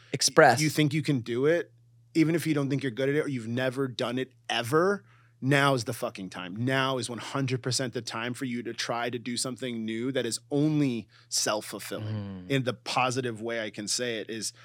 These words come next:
Speaker 2: find a way to do something that you admire or you think that you could do in any which capacity, even if it's pick up a fucking crayon and just dr-,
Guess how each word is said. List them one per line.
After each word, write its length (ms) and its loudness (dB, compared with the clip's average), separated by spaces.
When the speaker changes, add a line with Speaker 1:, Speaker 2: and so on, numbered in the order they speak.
Speaker 2:
find 760 -4
a 100 -4
way 600 -6
to 140 -8
do 200 -8
something 560 -4
that 140 -8
you 220 -10
admire 720 -6
or 180 -4
you 120 -8
think 240 -8
that 100 -6
you 140 -12
could 160 -10
do 200 -6
in 100 -10
any 240 -8
which 320 -8
capacity, 720 -6
even 160 -6
if 140 -6
it's 140 -12
pick 300 -12
up 100 -10
a 40 -16
fucking 260 -8
crayon 480 -6
and 120 -8
just 220 -10
dr-, 120 -14